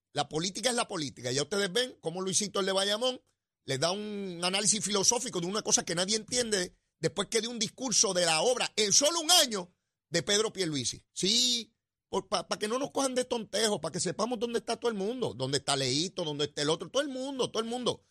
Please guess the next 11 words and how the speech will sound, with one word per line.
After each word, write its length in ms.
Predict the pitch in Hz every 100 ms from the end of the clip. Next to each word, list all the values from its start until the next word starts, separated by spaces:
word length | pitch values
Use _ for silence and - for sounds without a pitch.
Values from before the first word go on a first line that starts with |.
| _
No 120 | - 185
hay 60 |
que 120 | -
estar 200 | - 254
con 160 | 240 233
bobería, 560 | 233 226 185 208 120 -
hay 140 | 180
que 100 | 190
hablar 260 | 233 220 240
con 180 | 214 170
claridad. 560 | - 147 139 131 143